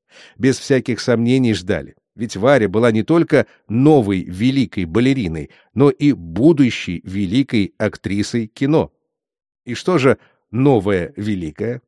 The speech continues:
В восемнадцать она поступила на историко-филологический факультет университета с гордо поднятой головой и неприступным видом.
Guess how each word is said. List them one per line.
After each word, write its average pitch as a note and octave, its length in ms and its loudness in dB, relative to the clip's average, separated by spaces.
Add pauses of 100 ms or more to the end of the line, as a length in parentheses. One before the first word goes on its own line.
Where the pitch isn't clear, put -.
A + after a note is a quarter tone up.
(800)
В A#2 100 -8
восемнадцать F#3 800 0
она D#3 260 0
поступила F3 640 -2
на D3 340 4 (340)
историко-филологический D#3+ 1500 2
факультет A#2+ 560 -2
университета F2+ 840 -6 (340)
с G2 140 -8
гордо A#2+ 340 2
поднятой A2 500 0
головой G2 560 0 (180)
и E3+ 100 -2
неприступным A#2 720 -2
видом. D#2+ 400 -8